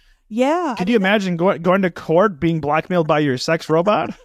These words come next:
Speaker 2: <laughs>
Speaker 1: Kinda. I, I could see that. I, uh, probably Judge Judy, right? She'll still be on the air.
Speaker 2: <laughs> Yeah,
Speaker 1: Um,
Speaker 2: Judge, yeah, she'll still. <laughs>
Speaker 1: but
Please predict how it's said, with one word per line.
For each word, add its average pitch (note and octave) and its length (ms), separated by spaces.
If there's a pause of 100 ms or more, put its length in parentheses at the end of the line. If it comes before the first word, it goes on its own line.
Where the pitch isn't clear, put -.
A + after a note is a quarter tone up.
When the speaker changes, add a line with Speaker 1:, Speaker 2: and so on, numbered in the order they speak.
(320)
Speaker 2:
<laughs> - 800
Speaker 1:
Kinda. A#3 760
I, F#3+ 320
I D4 140
could C4 180
see F#4+ 160
that. A3+ 380
I, G#3 80
uh, G#3 160
probably A#3 300
Judge A3 320
Judy, G3+ 320
right? F3 220
She'll E4 220
still C4 240
be A3 140
on F#3 100
the E3+ 160
air. G3 140 (140)
Speaker 2:
<laughs> - 100 (160)
Yeah, A#3 160
Speaker 1:
Um, A3 100
Speaker 2:
Judge, F#3+ 460
yeah, F3 100
she'll F3 180
still. D3+ 280 (320)
<laughs> - 340
Speaker 1:
but D#3+ 400